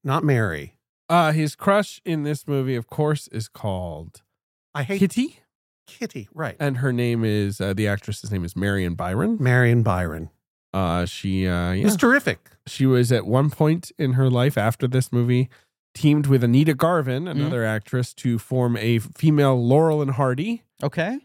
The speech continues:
Speaker 2: Uh, didn't work. They just did three shorts and it never took
Speaker 3: She
Speaker 2: off.
Speaker 1: That would
Speaker 3: had
Speaker 1: be
Speaker 3: more of
Speaker 1: really
Speaker 3: a
Speaker 1: interesting
Speaker 3: comedy
Speaker 1: to see.
Speaker 3: background
Speaker 2: Yes,
Speaker 3: than most of
Speaker 2: yes.
Speaker 3: his leading
Speaker 2: She
Speaker 3: ladies.
Speaker 2: was,
Speaker 3: She
Speaker 2: she was
Speaker 3: was,
Speaker 2: known
Speaker 3: uh,
Speaker 2: as,
Speaker 3: a
Speaker 2: uh,
Speaker 3: vaudeville act.
Speaker 1: And I
Speaker 3: Right.
Speaker 1: believe she was, like,
Speaker 2: She had the nickname Peanuts.
Speaker 3: Her name was Peanuts. She was sixteen when they filmed this movie, which is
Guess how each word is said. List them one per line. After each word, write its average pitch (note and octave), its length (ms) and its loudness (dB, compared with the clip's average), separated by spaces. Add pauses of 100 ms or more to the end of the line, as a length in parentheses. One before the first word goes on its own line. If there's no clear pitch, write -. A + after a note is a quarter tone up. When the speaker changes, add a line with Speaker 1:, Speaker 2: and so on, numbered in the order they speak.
(140)
Speaker 2:
Uh, G#2+ 260 -2
didn't G#2 240 -6
work. E2 340 -10 (220)
They G#2 80 -6
just G2 180 -12
did G#2 140 -6
three A2 180 -8
shorts F#2+ 320 -6
and F#2+ 80 -8
it F2+ 60 -6
never F2+ 220 -6
took - 140 -16
Speaker 3:
She - 80 -8
Speaker 2:
off. C#2+ 60 -4
Speaker 1:
That B3 80 0
would - 80 4
Speaker 3:
had D4+ 100 6
Speaker 1:
be - 20 -4
Speaker 3:
more A#3+ 180 4
of G#3 60 2
Speaker 1:
really B2+ 240 2
Speaker 3:
a A#2 60 4
Speaker 1:
interesting F3+ 220 0
Speaker 3:
comedy A#2+ 180 0
Speaker 1:
to A2 60 -4
see. - 160 -8
Speaker 3:
background A#2 440 -2
Speaker 2:
Yes, - 180 -8
Speaker 3:
than B2+ 140 0
most B2+ 180 2
of G2 60 -6
Speaker 2:
yes. G#2+ 120 -2
Speaker 3:
his - 60 -10
leading G#2+ 220 0
Speaker 2:
She G2+ 60 0
Speaker 3:
ladies. G2 280 -2
Speaker 2:
was, F#2+ 200 2
Speaker 3:
She - 120 -12
Speaker 2:
she - 180 4
was G#2+ 120 6
Speaker 3:
was, A2 80 4
Speaker 2:
known A2 300 6
Speaker 3:
uh, G#2 100 2
Speaker 2:
as, G2 160 0
Speaker 3:
a B2 60 2
Speaker 2:
uh, F2+ 40 4
Speaker 3:
vaudeville G2 320 0
act. - 220 -8 (240)
Speaker 1:
And D3 80 0
I D#3 40 2
Speaker 3:
Right. D#3+ 60 0
Speaker 1:
believe A#3 220 0
she - 180 -4
was, F#3 400 0 (120)
like, A#2+ 220 0 (160)
Speaker 2:
She - 140 2
had E3+ 100 4
the E3+ 60 2
nickname F3 520 2 (180)
Peanuts. B3 800 -2 (120)
Speaker 3:
Her D3 180 -2
name E3+ 120 0
was G3+ 100 -6
Peanuts. F#3 520 0
She - 140 -10
was B2+ 120 -6
sixteen - 560 -2
when C3 120 4
they G#2+ 80 4
filmed B2 300 0
this - 140 -4
movie, C3 240 -4
which A#2+ 200 -2
is D#3 240 0